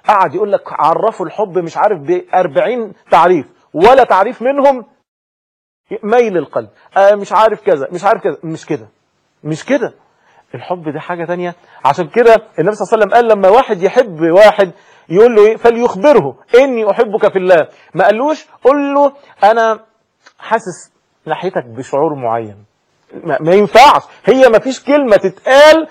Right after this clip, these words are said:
غير "بحبك". يا رب حبنا يا رب.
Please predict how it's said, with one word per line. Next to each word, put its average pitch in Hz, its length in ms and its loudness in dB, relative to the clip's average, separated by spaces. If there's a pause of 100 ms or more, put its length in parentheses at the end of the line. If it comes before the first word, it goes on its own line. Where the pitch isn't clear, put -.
(140)
غير 277 300 0 (240)
"بحبك". 139 440 -6 (1700)
يا 139 60 -8
رب 123 240 -12
حبنا 120 400 -18
يا 117 40 -20
رب. 110 100 -20